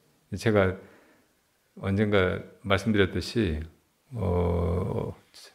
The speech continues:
젊은 시절 언젠가부터 제 미래를 이런 식으로 저런 식으로 계획하고 그렇게 살아가려고 하는 태도를 완전히 포기해버리고 그냥 되는 대로 살아왔어요. 그냥 인연이 풀려가는 대로.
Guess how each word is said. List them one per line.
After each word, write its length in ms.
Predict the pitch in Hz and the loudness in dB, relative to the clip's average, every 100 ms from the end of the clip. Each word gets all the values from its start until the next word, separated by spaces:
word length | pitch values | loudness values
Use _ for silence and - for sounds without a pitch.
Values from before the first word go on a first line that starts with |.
| _ | _
젊은 300 | - 117 117 | -4 -2 -2
시절 240 | 113 117 | -2 0
언젠가부터 880 | 98 104 113 107 92 - 123 80 - - - _ _ _ _ _ - | 2 0 2 2 0 0 0 0 -6 -18 -20 _ _ _ _ _ -14
제 360 | - 104 98 85 | -4 0 0 0
미래를 400 | 113 120 110 92 | 2 2 2 0
이런 160 | 104 | 0
식으로 220 | 110 120 110 | 0 -2 -2
저런 240 | 101 101 | 0 -2
식으로 280 | 98 95 85 | 0 -2 -2
계획하고 540 | - 107 104 104 95 | 2 2 4 2 2
그렇게 240 | 95 113 120 | -2 -4 -4
살아가려고 600 | - 123 120 107 98 90 | -2 -2 2 2 2 -2
하는 180 | 101 98 | -2 -2
태도를 280 | 120 117 98 | -2 0 0
완전히 420 | 85 98 120 101 | 0 0 2 0
포기해버리고 920 | - 151 135 104 92 85 101 101 76 - - _ _ _ | -2 0 2 2 2 0 2 0 0 -10 -20 _ _ _
그냥 180 | - 107 | -2 -2
되는 280 | - 110 143 | 0 0 2
대로 180 | 135 117 | 2 0
살아왔어요. 800 | - 113 95 80 - 73 71 71 - _ _ _ _ _ _ _ _ _ _ - | -2 0 0 0 -2 -2 -2 -6 -16 _ _ _ _ _ _ _ _ _ _ -6
그냥 180 | 95 | -2
인연이 360 | 85 95 104 95 | 0 0 0 -2
풀려가는 500 | - 151 127 104 82 | 0 2 2 2 0
대로. 300 | 78 76 107 | -2 -4 -6